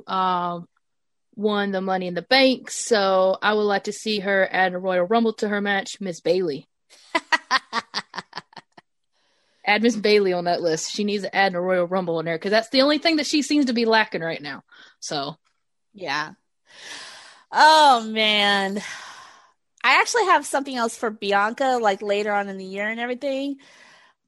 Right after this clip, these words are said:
Speaker 2: But I'm actually gonna agree with you, Kayla,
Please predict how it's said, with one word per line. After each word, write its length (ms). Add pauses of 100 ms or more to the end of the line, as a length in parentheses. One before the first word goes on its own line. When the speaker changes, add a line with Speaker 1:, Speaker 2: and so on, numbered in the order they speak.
Speaker 2:
But 320 (280)
I'm 180
actually 320
gonna 200
agree 280
with 180
you, 120
Kayla, 480